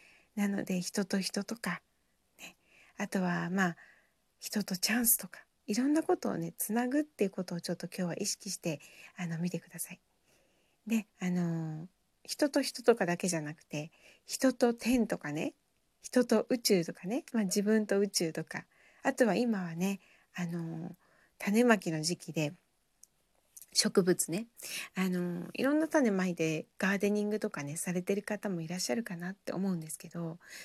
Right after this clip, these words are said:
その時もね、自分とその植物の心をつなぐとかね、そんな意識をして、あの、お世話をするとね、大きく育っていくと思います。で、私も今年はね、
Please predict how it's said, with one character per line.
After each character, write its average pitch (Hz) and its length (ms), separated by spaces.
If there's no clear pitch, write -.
そ 240 140
の 247 60
時 - 240
も 165 100
ね、 175 260
自 190 140
分 247 240
と 262 260
そ 208 160
の 185 100
植 185 280
物 208 300
の 165 120
心 175 420
を 147 40
つ - 180
な 185 120
ぐ 233 140
と 214 100
か - 160
ね、 254 160
そ 311 180
ん 320 60
な 330 100
意 339 80
識 - 260
を 180 60
し - 100
て、 202 380
あ 185 40
の、 170 120
お 196 40
世 220 180
話 190 80
を 175 80
す 175 160
る 170 80
と 165 140
ね、 180 240
大 226 220
き - 140
く 156 300
育 196 220
っ 180 80
て 160 200
い 151 60
く - 140
と 160 100
思 151 200
い 143 60
ま 139 180
す。 - 180
で、 208 60
私 208 300
も 226 100
今 226 140
年 233 240
は 226 80
ね、 247 260